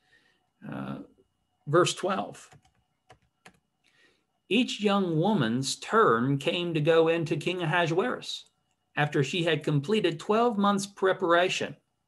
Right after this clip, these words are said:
according to the regulations for the women. For thus were the days of their preparation appointed, six months with oil of myrrh and six months with perfumes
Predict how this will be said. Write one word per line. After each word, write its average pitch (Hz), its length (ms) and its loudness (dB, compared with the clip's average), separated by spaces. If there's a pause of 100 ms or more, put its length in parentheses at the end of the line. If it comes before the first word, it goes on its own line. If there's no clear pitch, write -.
(640)
according 208 340 4
to 202 80 2
the 156 80 2
regulations 160 680 2
for 170 100 -6
the 185 80 -4
women. 208 320 4 (680)
For 131 140 2
thus 160 320 2
were 165 160 4
the 151 80 2
days 147 540 2
of 131 120 -2
their 135 140 2
preparation 135 720 2
appointed, 240 480 -4 (460)
six - 340 -4
months 143 320 0
with - 220 -4 (200)
oil 143 280 6
of 170 80 -4
myrrh 110 420 0 (460)
and 214 180 -2
six - 320 -4
months 123 380 -2
with 143 200 0
perfumes 180 760 -4